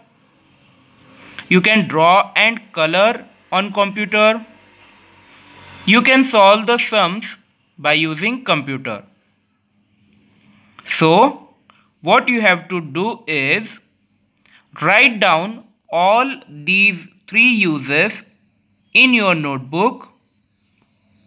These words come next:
three times. Read, type and learn. Draw and color.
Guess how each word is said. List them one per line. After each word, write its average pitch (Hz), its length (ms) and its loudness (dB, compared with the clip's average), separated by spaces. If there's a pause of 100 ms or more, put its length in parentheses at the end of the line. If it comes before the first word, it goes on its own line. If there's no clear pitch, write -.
(140)
three 262 240 2
times. 117 560 -4 (1400)
Read, 185 640 2 (180)
type 196 420 2 (420)
and 185 300 -4
learn. 170 400 -2 (1400)
Draw 170 360 4
and 196 360 2
color. 196 420 -2